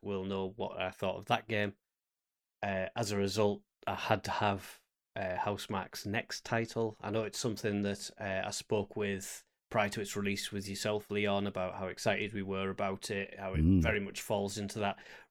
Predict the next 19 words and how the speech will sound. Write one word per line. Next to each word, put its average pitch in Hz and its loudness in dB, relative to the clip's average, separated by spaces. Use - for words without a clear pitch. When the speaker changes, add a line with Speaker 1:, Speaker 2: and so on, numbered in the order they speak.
Speaker 1:
Robotron 98 2
twenty 101 0
eighty-four 95 -2
s-, - -2
sort 98 -2
of 104 -2
mould 101 4
of 98 -6
shooter, 101 -2
which - -8
I 98 4
absolutely 95 -2
adore. 98 4
Speaker 2:
With 123 12
the 120 12
Speaker 1:
Um, 92 6
Speaker 2:
creator 113 10
of 101 8
that 104 8